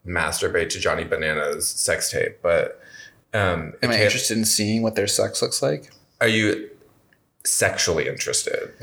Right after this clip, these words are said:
Speaker 2: Yeah, I'm interested in Bear. I wanna know if Bear is, like, as, has as much, uh, real sexual charisma as he does, like, performed sexual charisma.
Speaker 1: Uh-huh.
Speaker 2: Um, I feel like Bear would have a big dick.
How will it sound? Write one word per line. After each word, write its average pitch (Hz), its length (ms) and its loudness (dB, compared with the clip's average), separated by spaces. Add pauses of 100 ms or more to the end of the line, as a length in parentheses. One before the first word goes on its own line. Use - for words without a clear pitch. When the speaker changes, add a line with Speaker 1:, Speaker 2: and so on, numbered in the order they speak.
(340)
Speaker 2:
Yeah, 85 300 0
I'm 120 200 2
interested 151 360 -2
in 165 100 -2
Bear. 110 220 4
I 104 60 4
wanna 120 180 2
know 139 140 2
if 135 100 -10
Bear 107 320 4
is, - 280 -2
like, 104 360 0
as, - 320 0 (160)
has 110 180 0
as 101 140 0
much, 107 440 0
uh, 104 300 0 (260)
real 104 300 2
sexual - 440 0
charisma 101 420 -2
as 104 200 2
he - 80 -2
does, 87 340 2
like, - 360 -4 (600)
performed - 560 -2
sexual - 340 -2
charisma. - 460 -8
Speaker 1:
Uh-huh. 101 420 2 (1120)
Speaker 2:
Um, 92 380 -2 (480)
I - 80 -6
feel 110 180 0
like 107 180 0
Bear 95 140 2
would 98 80 2
have 92 100 -4
a - 40 -2
big - 240 -6
dick. - 360 -4